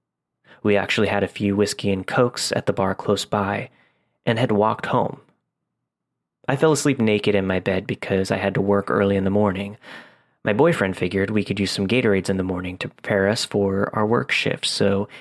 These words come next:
he left to go right across the street to the convenience store.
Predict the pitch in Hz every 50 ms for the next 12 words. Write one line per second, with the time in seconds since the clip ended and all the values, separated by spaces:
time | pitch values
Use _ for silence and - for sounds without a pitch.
0 | - _ - 131 143 139 113 110 110 - - - _ - 120 - 113 104 104 101
1 | 101 - - - - 113 123 131 139 131 - 151 139 135 135 - - - - -
2 | - - 135 120 101 98 - - 107 107 101 - 104 101 101 120 127 110 95 98
3 | - - - - - - - - -